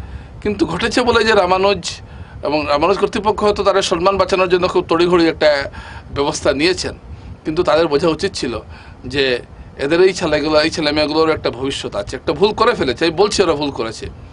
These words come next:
কিন্তু আপনি কি আপনার বাচ্চার একটা ভুলের জন্য কি তাকে এমন শাস্তি দেবেন যে সারা জীবন সেটা মনে রাখতে হবে? এই বিষয়গুলো কিন্তু আমাদের অনুধাবন করা উচিত। আমাদের এখানে অনেকটা ক্ষমা সুন্দর দৃষ্টিতে বিষয়টিকে দেখা উচিত ছিল।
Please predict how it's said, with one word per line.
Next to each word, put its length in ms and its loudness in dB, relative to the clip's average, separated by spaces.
কিন্তু 200 0
আপনি 220 0
কি 100 0
আপনার 240 0
বাচ্চার 380 0
একটা 200 -2
ভুলের 280 -2
জন্য 240 0
কি 100 -8
তাকে 240 0
এমন 180 2
শাস্তি 300 -2
দেবেন 280 2
যে 100 2
সারা 260 0
জীবন 220 0
সেটা 220 0
মনে 200 2
রাখতে 280 0
হবে? 200 -4
এই 120 4
বিষয়গুলো 460 2
কিন্তু 280 -2
আমাদের 300 2
অনুধাবন 680 -4
করা 220 0
উচিত। 320 -4
আমাদের 360 2
এখানে 380 0
অনেকটা 320 -2
ক্ষমা 280 0
সুন্দর 280 0
দৃষ্টিতে 460 -4
বিষয়টিকে 520 -4
দেখা 260 -2
উচিত 280 -2
ছিল। 240 0